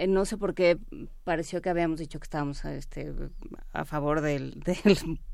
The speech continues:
eh, del proyecto del aeropuerto. No, simplemente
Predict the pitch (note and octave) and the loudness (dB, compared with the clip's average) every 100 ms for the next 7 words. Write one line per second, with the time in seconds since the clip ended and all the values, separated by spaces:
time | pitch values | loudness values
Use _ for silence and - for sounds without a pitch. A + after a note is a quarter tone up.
0 | - - E3 D#3 - D#3 D#3 D#3+ F3+ - | -10 -2 2 2 4 4 6 8 8 8
1 | E3+ E3 D#3+ A3 F#3 D#3 A#3 G#3 - A3+ | 8 8 8 6 6 10 12 12 10 10
2 | C4 B3 A#3+ B3+ | 10 10 10 8